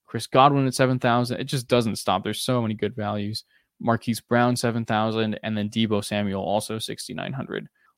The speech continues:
A lot of good high-end wide receiver twos on this slate at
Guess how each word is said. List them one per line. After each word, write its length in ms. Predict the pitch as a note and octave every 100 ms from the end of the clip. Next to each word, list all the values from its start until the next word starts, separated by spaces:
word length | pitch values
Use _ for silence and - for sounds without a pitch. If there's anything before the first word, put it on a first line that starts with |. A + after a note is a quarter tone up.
| -
A 40 |
lot 300 | B2 C3 C3
of 80 | A#2
good 180 | B2 A2+
high-end 440 | - A#2 A2+ A2
wide 320 | G#2+ A2 A2
receiver 340 | A2 - G#2+ G#2+
twos 420 | - A2 G2+ G#2+ -
on 240 | G#2+ G#2
this 160 | G2+ -
slate 520 | - - A2 G#2 - _ _ _ -
at 220 | G#2